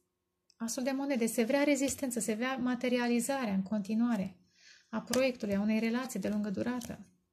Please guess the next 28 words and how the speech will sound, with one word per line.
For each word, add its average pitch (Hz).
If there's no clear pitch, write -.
Ia -
uite, 220
cavalerul 233
de 247
spade 240
și 240
regina 226
de 233
cupe -
și -
valetul 240
de -
cupe. -
Se 247
vrea 285
com-, 254
comunicare 254
emoțională 233
și -
pe -
toate 302
căile, -
și -
practică, 247
și 240
pasională, 240
și 240
emoțională, 233